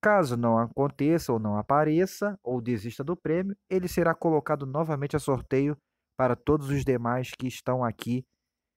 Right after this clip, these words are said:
participando do sorteio. Então, mais uma vez,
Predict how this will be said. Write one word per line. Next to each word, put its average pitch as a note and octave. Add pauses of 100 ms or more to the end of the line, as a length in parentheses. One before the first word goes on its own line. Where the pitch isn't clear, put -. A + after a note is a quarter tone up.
(240)
participando C3
do B2+
sorteio. F#2 (340)
Então, D3+ (120)
mais D3+
uma D3
vez, C#3